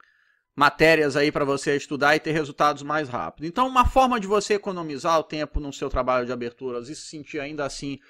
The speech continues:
confiante é você escolher boas aberturas e ter bons jogadores modelo, tá? E você vem com prim-, a primeira questão é como que você vai montar o seu repertório de aberturas,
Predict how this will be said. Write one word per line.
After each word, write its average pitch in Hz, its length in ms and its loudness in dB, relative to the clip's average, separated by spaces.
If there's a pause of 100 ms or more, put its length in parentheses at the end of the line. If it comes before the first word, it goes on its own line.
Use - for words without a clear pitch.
(280)
confiante 175 540 -4
é 180 80 6
você 175 500 -2 (240)
escolher 170 460 2
boas 196 340 4
aberturas 180 800 0
e 175 80 -8
ter 180 260 0
bons 175 400 -2
jogadores 151 560 0
modelo, 131 640 -4 (300)
tá? 139 240 6
E 147 40 2
você 170 280 0
vem 202 180 -4
com 202 140 -4
prim-, 190 240 -2
a 170 80 0
primeira 208 420 -2
questão 190 460 -2
é 160 80 4
como 226 260 -4
que 208 80 -4
você 196 260 0
vai 190 140 2
montar 175 380 2
o 175 40 0
seu 175 140 -6
repertório 151 480 -4
de 139 80 -4
aberturas, 170 800 0